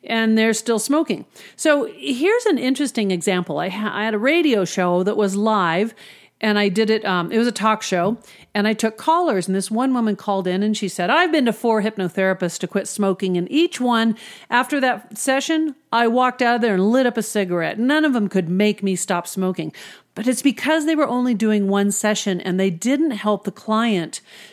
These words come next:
to get to the point where the client had the education, the tools, the resources, the new beliefs, and the new triggers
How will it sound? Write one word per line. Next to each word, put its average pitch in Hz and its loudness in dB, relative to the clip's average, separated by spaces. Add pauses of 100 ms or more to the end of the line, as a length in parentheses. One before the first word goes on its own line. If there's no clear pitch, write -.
to 214 -2
get 240 2
to 339 0
the 220 -2
point 175 -2 (100)
where 196 0
the 190 0
client 214 -2
had 180 -4
the 175 -4
education, 185 -2
the 196 0
tools, 254 0
the 175 0
resources, 220 -2
the 170 0
new 302 4
beliefs, 240 0 (400)
and 202 2
the 208 6
new 254 4
triggers 226 0